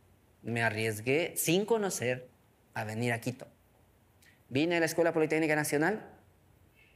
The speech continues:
estudié ahí. Eh, como la mayoría de los provincianos, perdí en primer semestre. Y les juro que yo estudiaba y atendía con todo mi ser. Perdí en álgebra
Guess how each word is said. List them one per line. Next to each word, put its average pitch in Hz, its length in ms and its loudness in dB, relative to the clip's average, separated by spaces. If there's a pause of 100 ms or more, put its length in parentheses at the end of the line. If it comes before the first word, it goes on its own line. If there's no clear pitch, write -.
(220)
estudié 123 480 2
ahí. 135 360 0 (840)
Eh, 127 160 2
como 113 460 -4
la 123 180 0
mayoría 117 800 2
de 110 80 0
los 107 160 -6
provincianos, 117 800 -8 (380)
perdí 113 520 -6 (800)
en 110 160 -14
primer 95 260 -16
semestre. 104 500 -16 (760)
Y 110 180 -8 (160)
les 110 320 -4
juro 175 420 0
que 113 140 -6
yo 123 180 -2
estudiaba 117 540 -10 (420)
y 143 180 -4
atendía 127 540 -6
con 120 200 -8
todo 175 320 -6
mi 156 100 -8
ser. - 240 -18 (720)
Perdí 113 240 0
en 113 140 -2
álgebra 214 420 -2